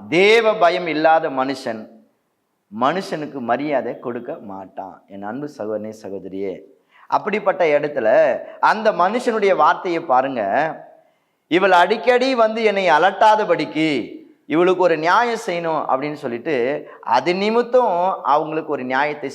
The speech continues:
செய்வாராம். கர்த்தருடைய வேத வார்த்தை சொல்கிறது, லூக்கா எழுதின சுவிசேஷம் பதினெட்டு ஏழுல, "அந்தபடியே தம்மை நோக்கி கூப்பிடுகிற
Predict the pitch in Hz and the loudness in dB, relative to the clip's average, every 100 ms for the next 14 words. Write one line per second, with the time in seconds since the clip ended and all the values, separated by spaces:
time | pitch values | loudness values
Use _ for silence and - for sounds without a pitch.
0 | - 107 101 92 - - _ _ _ _ | -10 -4 -4 -6 -12 -20 _ _ _ _
1 | _ 135 135 160 147 135 151 151 117 131 | _ -2 0 0 0 2 2 2 4 2
2 | 139 143 - 131 131 127 165 156 135 170 | 2 -6 -8 -6 -4 -2 0 -2 -2 -2
3 | 147 139 123 113 139 127 139 131 120 117 | 0 0 -2 -8 -12 -12 -10 -10 -2 -2
4 | 131 143 120 113 127 139 139 123 92 - | -2 -8 -8 -4 -4 -2 0 0 -2 -16
5 | - - 151 208 254 247 233 190 196 160 | -18 -2 0 2 0 2 2 2 2 2
6 | 104 - - - - 165 214 254 240 233 | -4 -12 -20 -18 0 0 2 -2 0 -2
7 | 226 220 214 214 196 170 135 107 73 | -4 -8 -8 -4 -2 0 2 0 -4